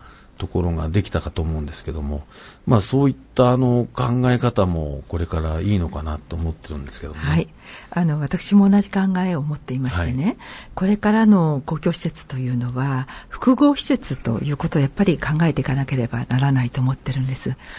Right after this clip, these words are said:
Speaker 2: で、今年、あの、島田市役所を建て替えるのを延期をいたしました。これは病院とか大きな、まあ、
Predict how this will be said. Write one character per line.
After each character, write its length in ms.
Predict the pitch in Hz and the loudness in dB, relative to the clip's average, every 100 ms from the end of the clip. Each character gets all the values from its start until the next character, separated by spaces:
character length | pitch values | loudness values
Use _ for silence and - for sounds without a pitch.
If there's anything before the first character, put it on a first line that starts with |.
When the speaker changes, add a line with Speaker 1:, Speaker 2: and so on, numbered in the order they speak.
| - - | -18 -8
Speaker 2:
で、 360 | 143 143 135 - | -2 0 0 -4
今 120 | - | -6
年、 500 | 165 151 - 170 170 - | -4 -4 0 2 2 0
あ 100 | 139 | -4
の、 180 | 139 135 | -2 -2
島 240 | 131 151 160 | -2 0 0
田 100 | 180 | 0
市 160 | - | 0
役 160 | 196 - | -2 -2
所 200 | - 123 | -4 -4
を 20 | |
建 160 | 127 127 | -6 -6
て 100 | 160 | -2
替 200 | 202 202 | 2 2
え 40 | |
る 80 | 160 | 2
の 300 | 127 120 135 | 2 2 0
を 140 | 123 - - - - | -2 -8 -18 -18 -6
延 240 | 147 156 156 | -2 -2 -2
期 180 | - | -2
を 60 | 151 | -2
い 60 | 160 | -2
た 120 | 156 | -4
し 140 | - | -2
ま 80 | 156 | -4
し 40 | |
た。 100 | - | -4
こ 120 | - 151 | -2 0
れ 80 | 147 | 2
は 220 | 151 160 - - | 0 -2 -6 -6
病 240 | 151 139 143 | 0 2 2
院 140 | 143 | 0
と 160 | - 139 | -2 -4
か 200 | 156 - | -2 0
大 120 | 185 | 0
き 120 | - 247 | 4 4
な、 460 | 175 131 - 123 | 6 2 0 -2
ま 360 | 131 113 107 | -2 -2 -4
あ、 40 | - | -8